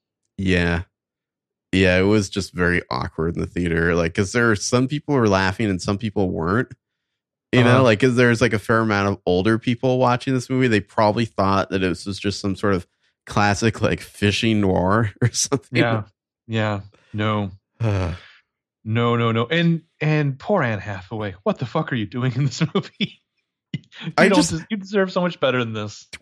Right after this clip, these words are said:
Speaker 1: Were they given, like, a different script or something? <laughs> Like, how the hell did anyone sign on to this? Like, who read the script and it's like,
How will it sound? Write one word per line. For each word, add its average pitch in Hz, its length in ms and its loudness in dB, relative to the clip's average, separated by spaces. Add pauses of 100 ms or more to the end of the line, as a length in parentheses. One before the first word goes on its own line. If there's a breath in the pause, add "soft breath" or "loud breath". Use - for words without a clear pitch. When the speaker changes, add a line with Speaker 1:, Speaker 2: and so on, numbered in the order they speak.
(120)
Speaker 1:
Were 165 120 4
they 175 140 2
given, 139 320 2
like, 151 200 4
a 127 60 2
different 120 500 -2
script - 460 0
or 165 40 0
something? 175 520 2
<laughs> - 60 -2
Like, 147 140 2
how 160 140 2
the 170 180 2
hell 151 140 4
did 143 220 0
anyone 135 340 4
sign 127 320 2
on 120 180 2
to - 60 -10
this? 87 380 -8 (320 loud breath)
Like, 147 180 4
who 220 160 6
read 208 200 6
the 180 100 2
script 160 320 0
and 117 100 0
it's 92 80 -2
like, 90 180 -4